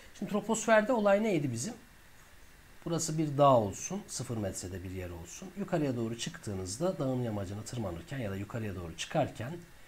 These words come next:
her iki yüz metrede bir santigrat derece sıcaklık azalırdı. Troposferdeki olayımız bizim buydu. Değil mi? O zaman yükselti arttıkça sıcaklığın azaldığı grafiği bulacağım. Şimdi bu grafiklerdeki temel mantık da şu.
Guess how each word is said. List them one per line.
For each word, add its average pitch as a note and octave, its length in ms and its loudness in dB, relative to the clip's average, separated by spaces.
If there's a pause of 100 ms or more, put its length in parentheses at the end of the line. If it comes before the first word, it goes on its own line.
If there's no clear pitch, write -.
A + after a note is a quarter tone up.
(480)
her G#3 180 8
iki G#3 360 -2
yüz E3 140 4
metrede A#2+ 680 2 (360)
bir F#3+ 100 4
santigrat G#2 560 -2 (100)
derece D3+ 580 0
sıcaklık D3+ 800 -4 (140)
azalırdı. C#3 560 4 (140)
Troposferdeki A2 800 -4
olayımız G2+ 420 -4 (100)
bizim D#3+ 280 -4 (640)
buydu. B2+ 340 2 (280)
Değil G#3 100 6
mi? - 60 0 (840)
O G3 80 4
zaman G#3 320 8 (640)
yükselti G3 460 6
arttıkça D#3 380 4
sıcaklığın F#3 520 4
azaldığı F3+ 560 8
grafiği E3 460 10
bulacağım. G#2+ 420 0
Şimdi F3+ 240 -4
bu F#3+ 60 2
grafiklerdeki F#3+ 760 4
temel F#3 280 6
mantık F#3 420 4
da F3+ 100 4
şu. G#3+ 260 0